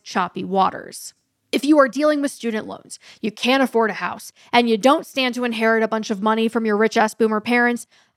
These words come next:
there's really only one piece of the puzzle that we talked about today that doesn't rely as fully on external factors:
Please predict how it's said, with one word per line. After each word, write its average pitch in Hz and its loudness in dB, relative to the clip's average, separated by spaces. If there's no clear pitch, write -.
there's 311 2
really 381 2
only 269 2
one 240 2
piece 233 -4
of 208 -10
the 214 -2
puzzle 208 0
that 226 2
we 233 -6
talked 214 0
about 233 -2
today 220 0
that 269 4
doesn't 339 4
rely 240 2
as 214 -4
fully 240 0
on 220 -2
external 220 -4
factors: - -8